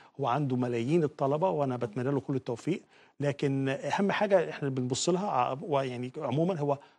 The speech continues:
صحة، آه، الطالب بتاعنا وصحة الناس اللي موجودين، دي رقم واحد، ده ال-، ده الهدف الأساسي. وأنا متأكد إن وزارة التعليم العالي بيصل للموضوع دوت، بدليل إن هم لغوا الد-، الدراسة وتحولوا إلى التعليم ال-، برضه على،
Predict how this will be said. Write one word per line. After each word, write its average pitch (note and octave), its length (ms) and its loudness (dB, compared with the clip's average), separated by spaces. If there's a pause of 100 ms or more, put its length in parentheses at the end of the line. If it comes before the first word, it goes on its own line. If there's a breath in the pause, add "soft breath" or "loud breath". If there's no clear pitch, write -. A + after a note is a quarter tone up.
صحة، - 380 0 (500)
آه، C3 360 -2
الطالب D3+ 400 0
بتاعنا C#3+ 360 -2
وصحة C#3 420 -6
الناس C#3 220 -2
اللي C3 120 -6
موجودين، A#2 300 -6
دي E3+ 100 0
رقم F3+ 320 -2
واحد، D#3+ 340 -2
ده C3+ 80 -2
ال-، C#3 280 -4 (280 soft breath)
ده D#3 60 2
الهدف D#3+ 400 0
الأساسي. B2+ 400 -8 (240 loud breath)
وأنا F#3+ 120 6
متأكد F3+ 320 2
إن D3 60 4
وزارة C#3+ 180 6
التعليم C#3 260 0
العالي C3 180 4
بيصل C3 300 0
للموضوع A#2+ 320 0
دوت، C#3 200 2
بدليل B2 280 2
إن C#3 100 2
هم C3 160 -2
لغوا C#3 240 0
الد-، B2 360 -2 (280 loud breath)
الدراسة D3 400 2
وتحولوا D#3 600 4
إلى D#3 100 4
التعليم C3 680 0
ال-، A#2+ 380 -6
برضه C3 280 0
على، A2+ 280 0